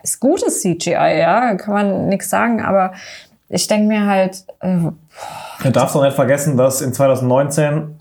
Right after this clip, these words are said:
Speaker 2: zweitausendzwanzig mittlerweile, oh Gott, ähm, halt auch Diskussionen laut werden bei jedem einzelnen Pferd, was bei Witcher benutzt wird, dann wieder von wegen hier Tierquälerei und sonst irgendwas.
Speaker 1: Selbstverständlich.
Speaker 2: Die auch berechtigt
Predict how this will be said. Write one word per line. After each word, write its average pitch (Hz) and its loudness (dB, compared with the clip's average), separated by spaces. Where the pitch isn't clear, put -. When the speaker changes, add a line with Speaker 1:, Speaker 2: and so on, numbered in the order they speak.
Speaker 2:
zweitausendzwanzig 110 -2
mittlerweile, 127 2
oh 101 0
Gott, - -4
ähm, 123 2
halt 127 0
auch 113 2
Diskussionen 123 0
laut 117 2
werden 117 2
bei 113 4
jedem 117 2
einzelnen 117 0
Pferd, 123 0
was 110 -2
bei 110 2
Witcher 131 0
benutzt 117 -2
wird, 113 2
dann 110 2
wieder 110 2
von 107 -2
wegen 107 0
hier 123 0
Tierquälerei 120 2
und 120 0
sonst 127 -2
irgendwas. 117 0
Speaker 1:
Selbstverständlich. 196 0
Speaker 2:
Die - -
auch - 0
berechtigt 156 0